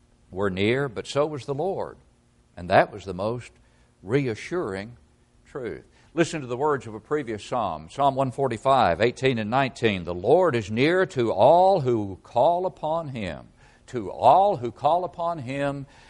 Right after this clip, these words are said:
in truth. He will fulfill the desire of those who fear Him. He also will hear their cry and save them." What a reassuring statement. Again, saying that if we are following God, if we are near to Him,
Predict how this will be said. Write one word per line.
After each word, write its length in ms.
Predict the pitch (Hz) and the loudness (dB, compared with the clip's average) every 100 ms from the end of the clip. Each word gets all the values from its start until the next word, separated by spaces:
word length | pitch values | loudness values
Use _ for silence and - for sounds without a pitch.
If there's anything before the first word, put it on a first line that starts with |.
| - - | -20 0
in 200 | 131 120 | 2 2
truth. 420 | - 135 95 - | 2 2 2 2
He 180 | 139 170 | 2 2
will 160 | 143 | 0
fulfill 500 | 110 117 107 165 185 | 0 0 2 2 2
the 140 | 147 123 | 2 -2
desire 460 | 113 135 160 165 | 0 2 4 4
of 100 | 135 | 4
those 260 | 107 151 139 | 4 2 2
who 160 | 131 110 | -2 -6
fear 380 | - 190 202 | 6 8 8
Him. 320 | 151 165 185 156 | 6 2 2 4
He 160 | 135 | 6
also 360 | 131 160 - 151 | 6 6 4 4
will 180 | 117 95 | 4 4
hear 280 | 135 208 | 8 8
their 220 | 196 208 202 | 8 4 6
cry 500 | 175 165 107 76 60 _ _ _ _ | 10 12 10 8 -2 _ _ _ _
and 180 | - 107 | -10 -10
save 380 | - 127 104 73 | -4 0 0 -2
them." 160 | 69 - _ _ _ _ _ _ | -14 -20 _ _ _ _ _ _
What 140 | - - | -14 -12
a 60 | |
reassuring 640 | 76 101 123 - 127 127 120 | -8 -8 -8 -10 -12 -12 -14
statement. 400 | - 90 - - _ _ _ - | -12 -12 -12 -20 _ _ _ -10
Again, 480 | 95 110 151 170 120 | 0 8 10 10 6
saying 400 | - 156 143 120 | 8 10 10 6
that 160 | 120 | 4
if 180 | 120 - | 4 6
we 160 | 151 196 | 8 8
are 100 | 160 | 10
following 520 | 175 185 196 180 156 | 12 12 10 6 6
God, 440 | 143 185 196 202 | 10 12 12 10
if 200 | 147 117 | 6 2
we 260 | 117 170 208 | 2 4 8
are 160 | 165 | 8
near 300 | 143 175 202 | 8 6 6
to 120 | 156 139 | 6 2
Him, 460 | 156 190 196 190 | 6 6 4 0